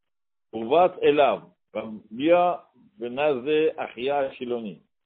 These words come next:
«هو یگید لخ ما یهی النهر.» اون بهت میگه که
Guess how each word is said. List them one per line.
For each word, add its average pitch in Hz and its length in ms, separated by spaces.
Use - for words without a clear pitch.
«هو 202 160
یگید 180 480
لخ 113 380
ما 131 200
یهی 151 300
النهر.» 131 640
اون 170 240
بهت 175 240
میگه 147 380
که 151 420